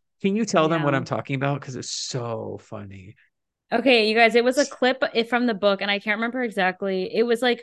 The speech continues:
Speaker 2: her talking about why she resonated or why she liked hanging out with N sync more than the Backstreet Boys.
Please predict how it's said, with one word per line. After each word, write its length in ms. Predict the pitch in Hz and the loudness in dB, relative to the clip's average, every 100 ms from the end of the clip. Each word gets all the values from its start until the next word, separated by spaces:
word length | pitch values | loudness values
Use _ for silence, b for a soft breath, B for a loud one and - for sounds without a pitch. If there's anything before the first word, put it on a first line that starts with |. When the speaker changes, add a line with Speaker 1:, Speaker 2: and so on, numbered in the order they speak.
| - | -2
Speaker 2:
her 140 | 233 | -2
talking 420 | 233 220 196 233 | 0 -2 -2 -4
about 200 | 226 226 | -4 -2
why 140 | 214 202 | 0 -2
she 380 | - 214 208 196 | -4 -6 -4 0
resonated 640 | 180 170 190 190 190 185 | 0 -2 -2 -2 -2 -2
or 60 | 208 | 2
why 120 | 226 | 2
she 240 | 202 240 | 2 -2
liked 360 | 214 196 190 190 | 0 0 0 -4
hanging 360 | 208 196 208 202 | -6 -4 -2 -2
out 160 | 190 | 0
with 120 | 196 | -2
N 260 | - 190 190 | -2 -4 -6
sync 360 | 185 185 185 196 | -4 -6 -6 -4
more 160 | 180 | -4
than 140 | 180 175 | -4 -4
the 80 | |
Backstreet 480 | 175 156 - - 202 | -4 -4 -6 -8 -8
Boys. 480 | 202 214 214 220 220 | -2 0 0 0 -6